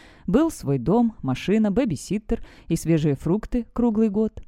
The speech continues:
Их быт был не хуже, а то и лучше, чем у представителей советской партийной элиты.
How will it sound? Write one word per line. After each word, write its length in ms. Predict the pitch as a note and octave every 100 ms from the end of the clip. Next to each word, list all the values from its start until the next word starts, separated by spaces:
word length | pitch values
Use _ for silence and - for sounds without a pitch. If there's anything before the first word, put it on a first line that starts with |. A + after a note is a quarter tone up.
| - - - -
Их 240 | B3 G#3+
быт 320 | G#3+ E4 - -
был 240 | A3 C4+
не 140 | A#3+
хуже, 440 | A#3 - D4 B3+ D#3+
а 40 |
то 120 | D3
и 60 | F#3
лучше, 420 | F#3 A3 D4 -
чем 200 | - G3+
у 60 | F#3
представителей 680 | F#3 - F3 A3 B3+ A3+
советской 560 | G#3+ F3+ F3 A#3 - A#3+
партийной 720 | - F3+ E3 - A#3+ B3 A#3+ -
элиты. 560 | G#3+ F#3+ D#3 - -